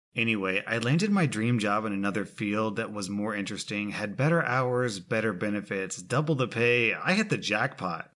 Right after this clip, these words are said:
And I was on my second to last day at the law firm, having respectfully given and honored my two weeks' notice. As it happened, I needed to take an extended lunch break one day to handle some business related to my pending new job.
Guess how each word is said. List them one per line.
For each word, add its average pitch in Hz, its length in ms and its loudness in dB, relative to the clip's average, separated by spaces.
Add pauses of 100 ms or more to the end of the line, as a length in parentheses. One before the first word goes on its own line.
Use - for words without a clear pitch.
(180)
And 123 140 2
I 156 80 2
was 196 160 2
on 196 100 4
my 160 120 6
second 113 320 2
to 101 80 -4
last 104 260 0
day 101 120 0
at 101 100 -2
the 101 80 -4
law 90 240 -2
firm, 85 400 -8
having 104 340 -2
respectfully 131 680 0
given 110 300 0
and 104 140 0
honored 107 320 0
my 101 140 0
two 104 200 -4
weeks' 101 260 -2
notice. 95 560 -6 (220)
As 110 200 0
it 95 100 0
happened, 98 560 -2
I 113 80 -2
needed 175 320 0
to 185 80 0
take 147 180 2
an 147 80 2
extended 113 420 0
lunch 98 300 -2
break 113 240 0
one 110 140 0
day 113 100 2
to 104 100 2
handle 101 280 -2
some 101 180 -4
business 101 340 -2
related 101 300 -2
to - 100 -6
my 101 120 -2
pending 101 340 -2
new 92 160 -4
job. 95 460 -2